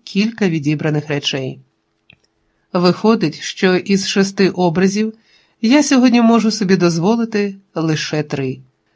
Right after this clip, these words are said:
Вибираю строгий діловий костюм, сукню для коктейлю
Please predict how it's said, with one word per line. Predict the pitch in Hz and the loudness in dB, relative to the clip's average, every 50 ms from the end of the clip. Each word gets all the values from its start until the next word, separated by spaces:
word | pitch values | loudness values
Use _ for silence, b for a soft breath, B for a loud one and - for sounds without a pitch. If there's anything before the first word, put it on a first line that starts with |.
| _ _ _ | _ _ _
Вибираю | 170 175 202 220 196 240 269 285 302 285 277 | 0 4 4 6 6 6 6 6 6 4 2
строгий | 262 - - - 240 240 233 202 214 175 | 0 -2 -4 0 0 2 4 4 2 4
діловий | 170 180 180 170 170 170 | 4 2 2 2 2 0
костюм, | 160 - 156 147 151 - - - 190 208 208 214 214 214 - _ _ _ | -2 -2 -4 -4 -4 -6 -4 -2 -2 0 0 -2 -4 -6 -10 _ _ _
сукню | - - - - - 202 196 196 202 190 180 | -12 -10 -6 0 2 2 2 4 4 2 2
для | 165 156 170 160 | 4 2 0 0
коктейлю | - 170 151 - - 214 220 240 240 226 220 220 214 | 0 -2 -4 -2 0 0 2 2 0 0 -2 -4 -4